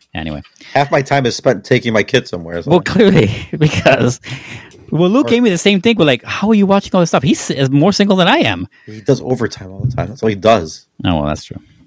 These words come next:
Speaker 2: And he spends, like, two hours commuting to and from work. So,
Speaker 1: That's true. Well, no, you
Speaker 2: on
Speaker 1: know
Speaker 2: top
Speaker 1: that.
Speaker 2: of the overtime, so it's, like, fifteen hour days. That's all he does.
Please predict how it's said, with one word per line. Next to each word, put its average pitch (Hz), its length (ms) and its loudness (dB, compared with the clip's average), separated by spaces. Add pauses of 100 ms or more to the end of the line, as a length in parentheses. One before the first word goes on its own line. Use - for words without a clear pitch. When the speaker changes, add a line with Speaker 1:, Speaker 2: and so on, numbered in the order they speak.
(120)
Speaker 2:
And 101 100 -6
he 101 60 -2
spends, 113 260 0
like, 107 200 0
two 120 200 2
hours 113 280 4
commuting 95 480 -4
to - 240 -14
and 90 80 -14
from 98 160 0
work. 95 240 -2
So, - 200 -14
Speaker 1:
That's - 200 -2
true. - 240 -6
Well, 85 200 -2
no, 82 140 -2
you 92 80 -4
Speaker 2:
on 110 120 0
Speaker 1:
know 104 60 -6
Speaker 2:
top 127 180 2
Speaker 1:
that. 117 40 -4
Speaker 2:
of 117 60 -2
the 117 80 2
overtime, 110 240 0
so 87 60 -8
it's, 90 100 -6
like, 104 120 -4
fifteen - 460 -2
hour 104 240 4
days. 95 300 -2
That's 92 120 -14
all 98 100 -2
he 95 60 -2
does. 95 300 -6